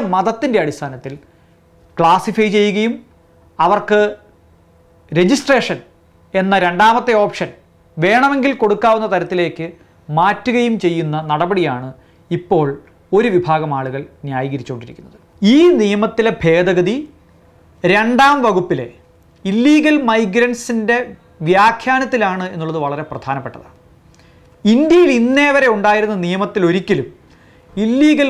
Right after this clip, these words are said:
മൈഗ്രൻസിന്, ഇന്ത്യയിൽ നുഴഞ്ഞു കയറി വന്ന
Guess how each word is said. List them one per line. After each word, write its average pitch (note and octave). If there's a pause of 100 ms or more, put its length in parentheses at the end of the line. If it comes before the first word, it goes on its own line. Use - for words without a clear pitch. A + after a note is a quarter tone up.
(120)
മൈഗ്രൻസിന്, F#3 (640)
ഇന്ത്യയിൽ G3 (420)
നുഴഞ്ഞു A#3
കയറി G3+
വന്ന F3